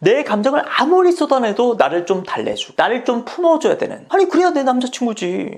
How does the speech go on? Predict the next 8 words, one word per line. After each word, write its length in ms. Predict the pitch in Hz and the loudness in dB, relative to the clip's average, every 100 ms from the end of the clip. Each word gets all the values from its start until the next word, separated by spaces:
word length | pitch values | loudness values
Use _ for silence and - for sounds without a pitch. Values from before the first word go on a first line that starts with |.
| 170 - | -8 -2
아, 180 | 294 294 | 0 0
그래야지 460 | 294 370 349 269 | 2 2 2 0
여자친구지, 960 | 196 165 175 - 127 107 139 - - - | 0 0 -2 -4 -8 -8 -8 -8 -12 -10
이렇게 400 | 147 180 190 202 | 0 0 0 -4
생각하는 600 | 190 196 185 - 180 175 | -4 -2 -2 -2 -4 -2
연애의 280 | 120 117 131 | -2 0 -2
결말은 520 | 131 - - - - - | -2 -10 -8 -10 -10 -4
뻔합니다. 720 | - 320 349 311 - - - | -2 -2 -6 -8 -12 -20 -20